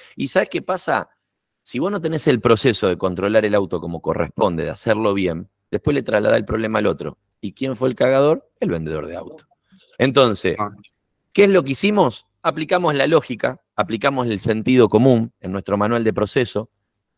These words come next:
Speaker 1: nos reunimos con veinticinco talleres mecánicos,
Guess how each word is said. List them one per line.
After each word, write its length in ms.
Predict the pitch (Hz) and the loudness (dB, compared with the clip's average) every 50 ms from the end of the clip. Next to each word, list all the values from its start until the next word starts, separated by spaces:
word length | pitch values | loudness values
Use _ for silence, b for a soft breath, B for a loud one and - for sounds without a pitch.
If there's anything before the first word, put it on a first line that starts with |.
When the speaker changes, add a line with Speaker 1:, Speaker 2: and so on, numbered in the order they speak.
| _ - | _ -6
Speaker 1:
nos 120 | - 120 | -4 -2
reunimos 420 | 117 120 123 135 151 160 160 135 - | -2 -2 -2 -2 -4 -4 -4 -4 -2
con 180 | - 120 113 | -2 -2 0
veinticinco 600 | 110 113 110 110 98 113 - - 165 175 160 143 113 | 0 -2 -4 -4 -6 -6 -2 -2 -2 0 0 -2 -2
talleres 380 | - 110 - - 131 120 117 | -2 -4 -2 -2 -2 -2 -2
mecánicos, 640 | 107 107 104 - 131 117 104 95 82 104 98 - _ | -6 -6 -6 -6 -6 -6 -6 -8 -10 -10 -12 -12 _